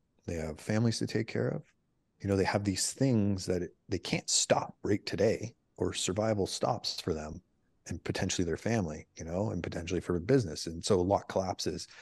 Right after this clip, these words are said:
So that's where it gets tricky. That's where I think people start running into midlife crises and stuff like that.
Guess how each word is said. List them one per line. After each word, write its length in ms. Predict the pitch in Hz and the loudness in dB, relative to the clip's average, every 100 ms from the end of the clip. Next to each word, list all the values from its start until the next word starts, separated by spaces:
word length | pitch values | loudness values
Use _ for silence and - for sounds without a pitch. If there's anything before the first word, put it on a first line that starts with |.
| - - - - | -20 -20 -18 2
So 120 | 107 | 8
that's 160 | 131 147 | 8 10
where 100 | 123 | 8
it 80 | |
gets 180 | 110 98 | 8 4
tricky. 260 | - 113 95 | 4 2 4
That's 220 | 95 - | 4 6
where 80 | 120 | 6
I 60 | 101 | 6
think 220 | 104 95 - - - - - | 2 -4 -10 -20 -20 -14 -4
people 160 | 98 | -2
start 200 | 90 98 | 2 2
running 260 | 90 95 87 | 4 2 0
into 200 | 87 - | -2 -4
midlife 320 | 85 85 78 | -4 -2 -2
crises 480 | - 82 - 87 78 | -4 -4 -4 -6 -6
and 100 | 80 | -6
stuff 240 | - - | -6 -4
like 120 | 85 - | -6 -6
that. 180 | 85 | -8